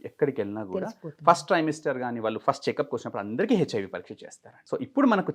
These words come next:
Speaker 1: చాలా మారినాయి అనమాట. టూ థౌజండ్తో చూసుకుంటే మన
Speaker 2: ఓకే.
Speaker 1: గవర్నమెంట్ ఏఆర్టీ ప్రోగ్రామ్స్ తోటి, గవర్నమెంట్ ఇంప్లిమెంటెడ్ ప్రోగ్రామ్స్ తోని we are identifying most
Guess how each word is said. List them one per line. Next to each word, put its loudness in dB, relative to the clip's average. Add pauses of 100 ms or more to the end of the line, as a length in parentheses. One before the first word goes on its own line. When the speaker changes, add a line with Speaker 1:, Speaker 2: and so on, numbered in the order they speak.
Speaker 1:
చాలా 6
మారినాయి 2
అనమాట. -10
టూ -2
థౌజండ్తో 2
చూసుకుంటే -2
మన 0
Speaker 2:
ఓకే. 2
Speaker 1:
గవర్నమెంట్ 4
ఏఆర్టీ 4
ప్రోగ్రామ్స్ 0
తోటి, -6
గవర్నమెంట్ -2
ఇంప్లిమెంటెడ్ 0
ప్రోగ్రామ్స్ -4
తోని -14 (120)
we 4
are 12 (280)
identifying -2 (100)
most 4